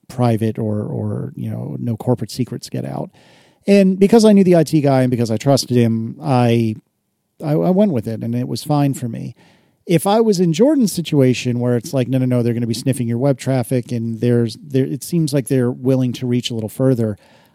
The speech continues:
Honestly, what I would probably do is try to use some sort of, like, web-based Gmail client, or d-, I said Gmail, <laughs> web-based email client,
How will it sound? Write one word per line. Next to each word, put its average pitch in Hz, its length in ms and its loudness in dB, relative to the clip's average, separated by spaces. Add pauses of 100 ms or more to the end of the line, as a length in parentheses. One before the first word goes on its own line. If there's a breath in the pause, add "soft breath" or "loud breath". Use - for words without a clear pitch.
(420 soft breath)
Honestly, 247 680 2
what 180 160 0
I 143 160 0
would 170 140 2
probably 190 420 0
do 202 340 -2
is 151 200 -4
try 147 420 -2
to 147 60 -2
use 139 320 0
some 131 160 -4
sort 131 240 0
of, 113 100 -4
like, 120 180 -2
web-based 120 840 -2
Gmail 120 460 -4
client, 123 340 -4
or 139 120 4
d-, 127 200 -8 (100)
I 87 120 -10
said - 220 -10
Gmail, 113 360 -4
<laughs> 165 80 6
web-based 165 420 6
email 151 240 4
client, 135 460 0